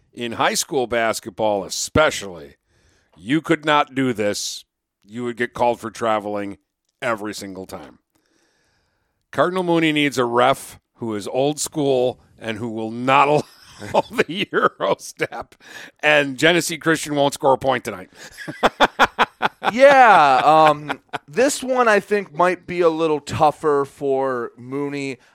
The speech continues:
Speaker 2: I do think it's fair to say that Genesee Christian is the favorite.
Speaker 1: Yeah.
Speaker 2: I wouldn't say a decided favorite, but m-, it, you can argue semantics, but m-, most people are gonna say Genesee Christian is winning this game.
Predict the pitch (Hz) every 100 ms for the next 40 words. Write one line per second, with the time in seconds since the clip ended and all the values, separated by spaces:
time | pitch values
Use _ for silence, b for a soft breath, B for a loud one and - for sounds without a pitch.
0 | _ 156 170 156 175 180 170 175 170 156
1 | 156 - 160 151 147 139 139 139 139 123
2 | 117 131 139 - 98 - 127 123 - 131
3 | 127 120 - _ _ _ _ 262 294 185
4 | 247 240 160 131 120 139 - 139 202 240
5 | 226 - 196 185 180 - 180 135 127 127
6 | - 107 107 110 147 120 135 120 113 _
7 | _ _ _ _ _ 143 151 - 156 147
8 | _ _ 160 165 180 156 - 160 156 151
9 | 147 143 139 139 135 131 - - 135 123
10 | _ b b _ - 127 _ _ _ _
11 | _ _ _ _ 143 202 214 - 202 180
12 | 175 165 160 151 156 127 143 127 127 -
13 | 123 - 107 98 95 92 85 78 - -